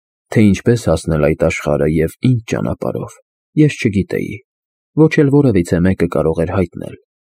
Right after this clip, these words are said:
նույնիսկ Էդմունդ Սփենսերը, որն, ինչպես ինքն է ասում, եղել է այնտեղ։ Մի բան պարզ էր. հեքիաթային աշխարհը հասնելու համար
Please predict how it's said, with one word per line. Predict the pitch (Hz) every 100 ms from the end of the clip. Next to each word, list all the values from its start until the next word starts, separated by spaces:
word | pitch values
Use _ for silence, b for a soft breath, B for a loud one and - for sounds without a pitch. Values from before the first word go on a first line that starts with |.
| _ _ -
նույնիսկ | 113 107 98 90 - -
Էդմունդ | 120 104 92 90 90
Սփենսերը, | - - 101 - - - - _ _ _ _ -
որն, | 139 131
ինչպես | 113 - 92 -
ինքն | 107 -
է | 80
ասում, | - 85 80
եղել | 85 85 53 50
է | 50
այնտեղ։ | 52 - - - - - _ _ _ _ _ _ _ _ _ _ _ 127
Մի | 127
բան | 113 113 101
պարզ | - - - -
էր. | - - _ _ _ _ _ _ -
հեքիաթային | 113 110 92 87 78 87
աշխարհը | 85 - 95 90
հասնելու | 90 - 80 82
համար | 85 85 95